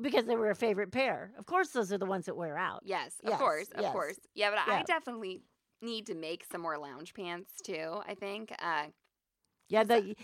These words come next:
Speaker 1: you need those loose pants.
Speaker 2: I have that
Speaker 1: That, yeah.
Speaker 2: one pair that, and I did not make these. They're from,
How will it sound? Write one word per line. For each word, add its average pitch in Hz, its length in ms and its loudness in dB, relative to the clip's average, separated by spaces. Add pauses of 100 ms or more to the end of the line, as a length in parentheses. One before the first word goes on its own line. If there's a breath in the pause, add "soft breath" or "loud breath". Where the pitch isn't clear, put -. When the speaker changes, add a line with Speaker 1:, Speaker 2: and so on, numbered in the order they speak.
(120)
Speaker 1:
you 254 120 2
need 339 180 2
those 190 240 6
loose 165 380 6
pants. - 400 -6
Speaker 2:
I 254 80 8
have 262 300 4
that 269 200 4
Speaker 1:
That, - 240 0
yeah. 240 320 2
Speaker 2:
one 262 40 -6
pair 220 460 0
that, 214 220 -6
and 190 280 -2
I 185 140 0
did 175 160 -10
not 190 260 6
make 165 220 -4
these. 147 300 -6
They're 170 200 0
from, 170 380 -6